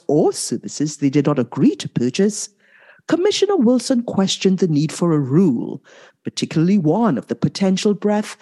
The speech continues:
suggested in the A N P R. And so along those lines, the rule is likely to implicate vast economic and political significance,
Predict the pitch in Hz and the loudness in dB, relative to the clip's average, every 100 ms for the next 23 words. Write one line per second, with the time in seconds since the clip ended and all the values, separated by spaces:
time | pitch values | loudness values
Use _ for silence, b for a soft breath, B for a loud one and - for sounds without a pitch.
0 | b - - 381 - - - 156 160 165 | b -6 0 0 -2 -10 -6 -2 0 0
1 | 170 170 180 175 - 202 226 233 - - | 0 2 2 2 2 2 2 0 -2 -6
2 | - _ _ _ _ _ _ - 277 339 | -10 _ _ _ _ _ _ -6 -4 0
3 | 330 277 269 480 302 123 - 98 80 - | 2 4 2 0 2 2 0 -2 -2 0
4 | 208 302 B B B 269 226 202 415 247 | 0 0 B B B 2 4 4 4 2
5 | - 110 113 135 - 208 - 214 214 233 | 0 -2 -2 -2 0 0 2 0 0 -2
6 | - 254 247 160 127 139 151 480 - 240 | 0 0 0 -2 0 0 2 0 -2 -4
7 | 160 151 147 151 180 - 277 294 302 147 | -4 -2 0 0 -2 0 -2 2 0 0
8 | 120 - 160 160 208 156 196 240 160 - | -2 -2 -2 0 -2 2 2 2 -4 -4
9 | - - | -6 -8